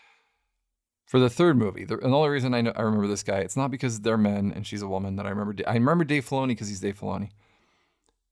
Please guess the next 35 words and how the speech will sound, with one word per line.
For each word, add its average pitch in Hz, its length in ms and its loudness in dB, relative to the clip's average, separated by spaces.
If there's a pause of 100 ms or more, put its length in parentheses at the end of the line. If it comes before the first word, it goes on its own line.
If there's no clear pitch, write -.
He's 107 220 -4
the 101 80 -6
student 113 340 0
of 104 80 -4
George 110 240 -2
Lucas. 123 480 -4
You 117 80 -2
know, 107 140 2
he's 98 220 -8
the, 95 300 -10
the 92 280 -14
creator 101 480 -4
of, 101 280 -10
of, 90 240 -14
uh, 90 200 -12 (480)
Rebels. 120 720 0 (380)
He - 420 -14
had 101 80 -2
so - 100 -6
much 107 140 0
to 98 60 -10
do 101 80 -4
with 95 100 -6
Clone 117 240 0
Wars, 110 320 -2
Ahsoka, 104 560 -2 (800)
Mandalorian. 98 680 0
Uh, 92 80 -10 (160)
obviously, 98 460 -8
I 92 60 -6
know 90 80 -6
who 95 80 -12
Dave 92 200 -12
Filoni 95 300 -8
is. - 160 -16